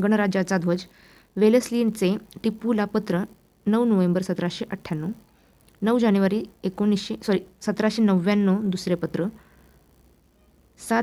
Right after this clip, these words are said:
एप्रिल सतराशे नव्याण्णव श्रीरंगपट्टणम किल्ल्याला वेढा, टिपूवर अपमानजनक तह. चार मे सतराशे नव्याण्णव इंग्रजांनी श्रीरंगपट्टणमवर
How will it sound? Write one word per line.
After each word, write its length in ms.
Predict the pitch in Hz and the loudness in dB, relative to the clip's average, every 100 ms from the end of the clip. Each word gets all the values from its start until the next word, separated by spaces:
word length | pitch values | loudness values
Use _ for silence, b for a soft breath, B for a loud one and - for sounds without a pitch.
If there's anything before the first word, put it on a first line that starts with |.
| 233 | 0
एप्रिल 340 | 214 196 220 - | 0 0 -2 -4
सतराशे 400 | 202 190 180 190 | -4 0 0 2
नव्याण्णव 280 | 196 202 190 | 2 2 0
श्रीरंगपट्टणम 800 | 196 214 220 226 208 180 190 190 | 2 2 2 0 -2 -2 0 0
किल्ल्याला 400 | 196 180 175 170 | 0 2 2 2
वेढा, 320 | 165 160 175 220 - _ - | 0 0 -2 -6 -18 _ -6
टिपूवर 400 | 220 208 226 240 240 - | -4 -2 2 2 0 -8
अपमानजनक 640 | 196 185 175 175 180 220 - _ _ _ 175 | -4 0 2 2 0 -4 -12 _ _ _ -4
तह. 180 | 175 - - - _ _ _ _ _ _ _ _ _ _ _ _ _ _ 58 62 - - _ _ _ _ _ _ _ _ _ _ _ _ _ _ _ _ _ _ _ _ _ _ _ _ B B B B - | -4 -6 -10 -20 _ _ _ _ _ _ _ _ _ _ _ _ _ _ _ _ -20 -20 _ _ _ _ _ _ _ _ _ _ _ _ _ _ _ _ _ _ _ _ _ _ _ _ B B B B -4
चार 200 | 254 262 | 2 2
मे 120 | 226 | 4
सतराशे 600 | 208 208 202 202 - 254 302 _ _ _ b b b b - | 2 0 -2 -2 -4 -6 -6 _ _ _ b b b b -2
नव्याण्णव 440 | 202 196 208 190 190 | 2 4 4 4 2
इंग्रजांनी 480 | 208 220 214 202 190 | 2 2 4 4 2
श्रीरंगपट्टणमवर 1080 | 226 226 233 233 196 - 196 190 185 185 | 0 -2 -2 -2 -4 0 2 4 4 4